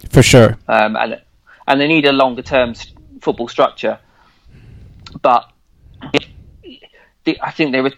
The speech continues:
Speaker 2: these are two different problems.
Speaker 1: Yep.
Speaker 2: Woodward clearly needs to be relieved of his footballing duties and it be given to somebody else. But that doesn't take away from the fact that Mourinho impacts what is happening on the pitch.
Speaker 1: Oh, for
Speaker 2: And what is
Speaker 1: sure.
Speaker 2: happening on the pi-, what, what is happening on the pitch is not good enough for the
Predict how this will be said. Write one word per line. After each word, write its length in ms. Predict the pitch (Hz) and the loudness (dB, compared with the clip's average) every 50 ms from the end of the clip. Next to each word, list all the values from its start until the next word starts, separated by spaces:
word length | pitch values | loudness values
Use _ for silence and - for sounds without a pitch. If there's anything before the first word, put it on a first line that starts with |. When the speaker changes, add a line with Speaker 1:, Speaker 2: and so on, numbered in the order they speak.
| _ | _
Speaker 2:
these 180 | - 151 143 131 | -2 -2 -2 -2
are 40 | 127 | -4
two 200 | - - 147 143 | -4 -2 -2 -2
different 380 | - - 131 - - 120 - | -2 -4 -6 -6 -8 -12 -4
problems. 560 | - 147 127 117 - 110 107 110 - - - _ _ _ - | 0 0 0 0 -2 -4 -6 -6 -8 -12 -18 _ _ _ 2
Speaker 1:
Yep. 180 | - 135 156 - _ _ - 240 | 4 4 4 4 _ _ -20 -16
Speaker 2:
Woodward 520 | 226 151 151 156 143 139 143 135 127 - | -6 0 0 0 0 0 -2 -4 -4 -2
clearly 300 | - - 147 135 123 117 | -2 0 2 2 2 0
needs 280 | 120 127 123 120 - - | -2 -2 -4 -4 -6 -8
to 60 | - | -4
be 140 | 127 127 120 | -2 -2 0
relieved 340 | 117 123 123 123 120 110 127 | 2 2 2 2 0 -2 -6
of 80 | 117 | -8
his 120 | - - - | -10 -12 -4
footballing 440 | - 180 165 - 143 139 135 131 135 | -2 -2 0 2 2 2 2 2 0
duties 380 | 139 131 123 123 - 131 107 | 0 -2 -2 -2 -6 -8 -8
and 100 | 123 123 | -6 -8
it 60 | 120 | -6
be 100 | - 120 | -6 -6
given 220 | 123 135 131 117 117 | -4 -4 -6 -6 -8
to 60 | 104 | -10
somebody 340 | - - 117 110 110 117 123 | -8 -6 -6 -6 -2 0 2
else. 360 | 131 135 135 139 - - - _ _ - - - - - - - - - - - - _ _ - _ | 2 2 2 0 -4 -10 -20 _ _ -20 -20 -20 -20 -20 -20 -20 -20 -20 -20 -20 -20 _ _ -8 _
But 200 | - 139 127 - - | -2 0 0 -2 -4
that 180 | - 135 - _ | -12 -16 -10 _
doesn't 400 | - 135 127 - 131 127 113 - _ _ _ - - _ _ _ _ | -4 -4 -4 -4 -10 -16 -16 -20 _ _ _ -20 -20 _ _ _ _
take 260 | - - 127 - - | -14 -14 -14 -12 -8
away 220 | 123 120 120 120 | -6 -4 -4 -4
from 180 | - - 120 117 | -6 -10 -14 -14
the 60 | 117 | -14
fact 380 | - - - 113 107 - - _ | -6 -2 0 0 0 -2 -6 _
that 100 | 85 - | -14 -10
Mourinho 560 | - 127 139 143 139 135 123 120 123 120 - | -8 -8 -8 -6 -6 -6 -4 -6 -6 -6 -10
impacts 480 | - 135 135 131 - 110 104 - - | -12 -12 -10 -6 -4 -4 -4 -4 -8
what 160 | - 135 113 - | -10 -8 -8 -8
is 80 | - | -6
happening 380 | - 135 123 - - - 117 113 | -6 -8 -8 -6 -10 -12 -8 -8
on 140 | 120 117 117 | -8 -8 -8
the 80 | 120 | -12
pitch. 520 | - - - 120 98 - - - - - - - - - | -12 -6 -6 -6 -6 -6 -10 -16 -18 -18 -18 -20 -4 0
Speaker 1:
Oh, 140 | 165 220 185 | 2 2 2
for 120 | - - | 2 0
Speaker 2:
And 100 | 107 127 | 0 0
what 120 | 127 113 | 0 2
is 60 | 101 104 | 2 0
Speaker 1:
sure. 80 | 101 | 0
Speaker 2:
happening 280 | 131 127 - - 117 113 | -2 -4 -4 -6 -6 -6
on 100 | 113 113 | -6 -8
the 80 | 120 | -8
pi-, 240 | - - - - - - | -8 -8 -8 -8 -8 -4
what, 240 | - 151 147 - - | -2 -2 -2 0 0
what 160 | 147 160 160 | 0 0 0
is 80 | 156 - | 0 -2
happening 320 | - 143 - - 135 127 | -4 -4 -2 -4 -6 -6
on 80 | 127 123 | -6 -6
the 80 | 123 | -8
pitch 340 | - - 147 131 - - - - | -8 -8 -8 -8 -8 -12 -20 -16
is 200 | - 127 120 120 | -16 -16 -14 -10
not 300 | 127 127 135 123 - - _ | -4 -2 -2 -2 -2 -4 _
good 120 | 135 131 | -8 -8
enough 320 | 123 117 113 113 113 - | -6 -4 -4 -4 -4 -6
for 260 | - - 117 113 110 | -6 -6 -4 -4 -4
the 60 | 110 | -6